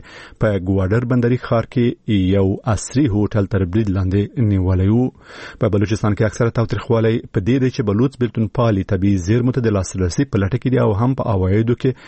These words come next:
ښه ونډه غواړي. بلوڅان که څه هم په طبیعي زیرمو ډکو سیمو کې اوسي، خو په خپله بېوزلي دي.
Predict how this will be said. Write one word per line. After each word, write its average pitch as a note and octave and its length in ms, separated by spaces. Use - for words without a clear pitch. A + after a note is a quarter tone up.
ښه A2+ 100
ونډه F#2+ 340
غواړي. F#2 300
بلوڅان F#2+ 420
که G#2 100
څه G#2+ 180
هم G#2+ 60
په A2 100
طبیعي G2+ 320
زیرمو A#2 720
ډکو B2 300
سیمو G2+ 240
کې - 140
اوسي، C#3+ 280
خو D#3+ 140
په A2 80
خپله G2+ 320
بېوزلي F2+ 520
دي. C#3 180